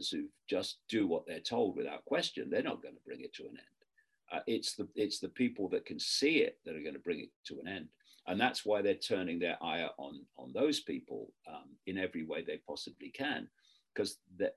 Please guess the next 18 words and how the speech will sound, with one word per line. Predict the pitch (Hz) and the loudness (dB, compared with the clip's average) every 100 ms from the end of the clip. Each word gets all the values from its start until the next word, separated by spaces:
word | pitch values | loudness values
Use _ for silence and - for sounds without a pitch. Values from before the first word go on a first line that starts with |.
| - - | -6 -6
they | 98 104 | 0 2
know | 104 123 135 | 2 4 4
that | 87 - | 2 0
that's, | - - - - | -6 -6 -6 -4
that's | 80 - - | -4 -4 -2
the | 92 | 2
only | 85 90 78 | 2 0 -2
potential | - - 82 - 76 78 | -4 -4 -4 -4 -4 -4
area | 73 78 | -4 -6
to | - | -8
bring | - 82 | -8 -6
this | 78 - | -6 -8
to | 73 | -6
an | 98 | -6
end. | 123 - _ _ _ _ _ - | -6 -8 _ _ _ _ _ -4
Um, | 82 80 80 82 82 | -2 -2 -6 -8 -4
and, | 85 85 82 | -2 -2 -2
um, | 76 76 | -2 -6